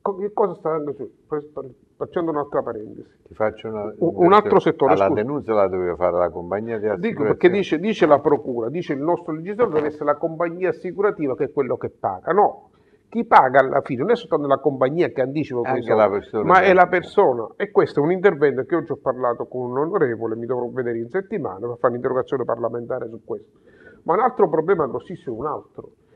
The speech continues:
Speaker 1: Nel momento in cui iniziano questi processi penali,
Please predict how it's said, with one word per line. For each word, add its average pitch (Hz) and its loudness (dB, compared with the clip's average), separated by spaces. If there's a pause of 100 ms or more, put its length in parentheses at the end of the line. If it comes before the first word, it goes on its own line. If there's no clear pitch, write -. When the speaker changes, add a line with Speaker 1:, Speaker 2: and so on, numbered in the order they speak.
(160)
Speaker 1:
Nel 247 2
momento 202 2
in 156 -2
cui 185 -6
iniziano 156 -6
questi 135 -10
processi - -10
penali, 107 -6